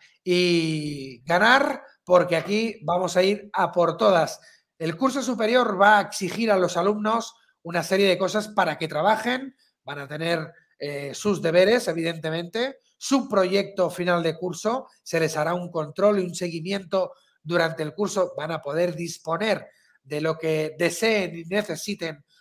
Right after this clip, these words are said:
para que el proyecto llegue a buen puerto, pero con toda esta gente detrás,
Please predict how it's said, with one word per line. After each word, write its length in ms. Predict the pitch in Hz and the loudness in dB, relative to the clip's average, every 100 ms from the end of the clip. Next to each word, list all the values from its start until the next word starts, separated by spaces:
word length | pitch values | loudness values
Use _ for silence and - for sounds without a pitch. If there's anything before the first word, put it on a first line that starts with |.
| _ - | _ -4
para 280 | 170 160 | 0 0
que 100 | 165 | -2
el 160 | 165 156 | -6 -4
proyecto 500 | 156 165 190 185 160 | -4 -2 -2 -4 -6
llegue 420 | 147 185 170 165 147 | 0 0 0 -2 -2
a 100 | 151 | 0
buen 320 | 175 165 139 | 2 0 0
puerto, 560 | 175 196 196 247 269 - _ _ | 0 0 0 -2 -4 -8 _ _
pero 440 | - 220 214 202 - - _ | 0 6 6 4 -2 -16 _
con 420 | - 180 175 160 | 2 2 2 -4
toda 600 | 175 208 208 185 170 156 - | 2 4 4 4 0 -4 -4
esta 300 | 214 - 202 | -4 -2 -4
gente 380 | 208 202 165 170 | -4 -6 -4 -2
detrás, 640 | 160 170 196 208 - _ | -2 2 2 2 -4 _